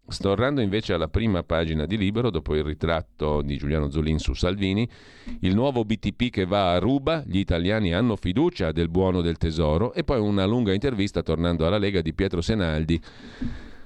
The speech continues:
a, mm, Durigon, che spiega il nuovo welfare. "Andremo tutti in pensione con quarantuno anni di contributi", dice il sottosegretario leghista Claudio Durigon. "Il nuovo welfare, pensione dopo quarantuno anni di lavoro.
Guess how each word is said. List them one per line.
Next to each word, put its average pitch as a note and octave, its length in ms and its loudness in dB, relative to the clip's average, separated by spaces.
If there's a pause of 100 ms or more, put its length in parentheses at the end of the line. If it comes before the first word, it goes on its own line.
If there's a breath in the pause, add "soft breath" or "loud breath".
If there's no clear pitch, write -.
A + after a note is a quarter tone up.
(180 loud breath)
a, A2 200 0
mm, G#2+ 440 0
Durigon, A2 800 2
che A2 100 -2
spiega B2+ 560 2
il G#2+ 200 2
nuovo A#2 720 2
welfare. E2 840 0
"Andremo G2 640 0
tutti C3 460 0
in F2+ 100 2
pensione E2 680 0
con F#2 400 0
quarantuno G#2 800 0
anni C#3+ 520 0
di F#2+ 200 -2
contributi", B2+ 920 -2
dice C2+ 300 -2
il C#2+ 180 2
sottosegretario F#2 1400 0
leghista F2+ 540 -2
Claudio A#2+ 360 2
Durigon. F#2+ 640 2
"Il F#2+ 140 2
nuovo G2+ 300 2
welfare, D3+ 520 0
pensione F#2+ 680 0
dopo G#2 260 0
quarantuno A2 460 0
anni C#3+ 180 0
di B2 80 0
lavoro. D#2 480 0